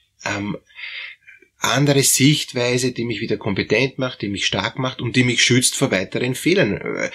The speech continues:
dass ich nicht dauernd, äh, eben denselben Fehler mache. Einmal darf ich einen Fehler machen, aber zweimal ist keine gute Idee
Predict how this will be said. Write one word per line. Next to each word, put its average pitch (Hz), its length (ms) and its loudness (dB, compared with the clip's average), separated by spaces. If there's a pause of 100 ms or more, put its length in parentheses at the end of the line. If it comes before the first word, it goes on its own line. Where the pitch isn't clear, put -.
(280)
dass 101 160 -4
ich 117 120 -2
nicht - 180 -2
dauernd, 113 360 0
äh, 65 380 -6 (200)
eben 117 240 -4
denselben 110 460 0
Fehler 160 260 2
mache. 85 240 -6 (400)
Einmal 113 260 0
darf 127 140 -2
ich 135 40 -2
einen 127 100 -2
Fehler 135 180 2
machen, 131 320 -2
aber 87 160 -6
zweimal 101 340 -4
ist - 100 -6
keine 113 140 -6
gute 131 220 -2
Idee 127 340 2